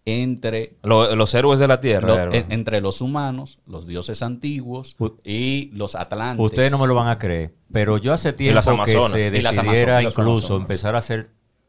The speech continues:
Speaker 3: películas. Cuando vi las películas de Nolan, incluso yo comencé a imaginarme, si se hiciera una película de la Liga de la Justicia, justamente así, yo me imaginé a Bruce Wayne,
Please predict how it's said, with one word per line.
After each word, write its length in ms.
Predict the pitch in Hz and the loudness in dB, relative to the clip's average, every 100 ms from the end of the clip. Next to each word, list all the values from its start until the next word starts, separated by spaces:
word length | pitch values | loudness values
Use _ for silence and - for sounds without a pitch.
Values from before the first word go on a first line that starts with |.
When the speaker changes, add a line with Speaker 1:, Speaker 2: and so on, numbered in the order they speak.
| _ | _
Speaker 3:
películas. 480 | 107 92 110 123 - | -6 -6 -4 -6 -6
Cuando 220 | 117 117 | -4 -4
vi 80 | 151 | -4
las 100 | 202 | -4
películas 340 | 139 151 123 | -4 -4 -4
de 40 | 101 | -4
Nolan, 320 | 127 92 90 _ _ _ | -4 -8 -10 _ _ _
incluso 520 | 120 120 127 175 - 101 | -10 -8 0 0 0 -4
yo 140 | 117 | -8
comencé 320 | 147 139 131 | -6 -8 -8
a 40 | 139 | -6
imaginarme, 540 | 127 110 98 92 90 | -4 -4 -6 -8 -10
si 140 | - | -14
se 60 | 127 | -14
hiciera 180 | 135 214 | -10 -8
una 160 | 233 196 | -8 -6
película 300 | 175 165 156 | -8 -6 -6
de 60 | |
la 40 | 135 | -6
Liga 160 | 135 | -6
de 40 | 127 | -4
la 40 | |
Justicia, 520 | 110 - 95 85 82 - _ _ _ _ _ _ | -4 -6 -10 -10 -10 -14 _ _ _ _ _ _
justamente 640 | 214 247 185 175 180 143 | -6 -2 0 0 -2 -2
así, 400 | 127 131 98 - _ _ | -2 -2 -4 -8 _ _
yo 240 | 101 117 131 | 0 2 2
me 120 | 123 | 2
imaginé 320 | 117 110 104 | 2 0 0
a 40 | |
Bruce 240 | 98 104 - | 0 -2 -4
Wayne, 260 | 90 80 | -6 -6